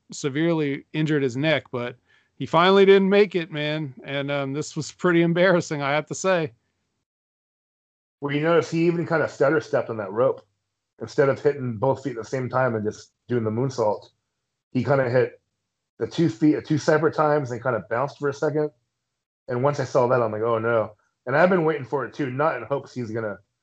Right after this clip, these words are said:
Speaker 2: hurt himself like you
Speaker 1: Right,
Speaker 2: said.
Speaker 1: right.
Speaker 2: But I'm like, "Man, that's a tough move to put." Even though he's been doing it his whole life, he's just getting up there in age, and it's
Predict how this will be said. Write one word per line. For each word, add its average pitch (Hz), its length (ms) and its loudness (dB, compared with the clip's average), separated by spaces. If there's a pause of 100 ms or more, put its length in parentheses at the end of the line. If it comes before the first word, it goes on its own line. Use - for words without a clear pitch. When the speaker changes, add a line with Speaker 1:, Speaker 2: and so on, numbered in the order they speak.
(180)
Speaker 2:
hurt 165 160 2
himself 117 400 -4
like 113 100 -4
you 180 80 0
Speaker 1:
Right, 160 200 4
Speaker 2:
said. 117 120 -14
Speaker 1:
right. 151 260 -6 (240)
Speaker 2:
But 131 140 -4
I'm 131 80 -4
like, 113 140 -4
"Man, 139 240 0
that's 156 140 -2
a 147 40 -4
tough 143 300 -2
move 135 240 -6
to 110 80 -14
put." 135 160 -14 (420)
Even 170 160 0
though 165 80 2
he's 143 140 -2
been 120 100 -6
doing 139 200 -2
it 127 40 -2
his 113 120 -6
whole 127 180 2
life, 139 320 2
he's 120 160 -6
just 117 160 -10
getting 117 160 -6
up 127 160 -6
there 110 200 -2
in 107 60 -4
age, 123 280 -2
and 107 100 -12
it's - 180 -20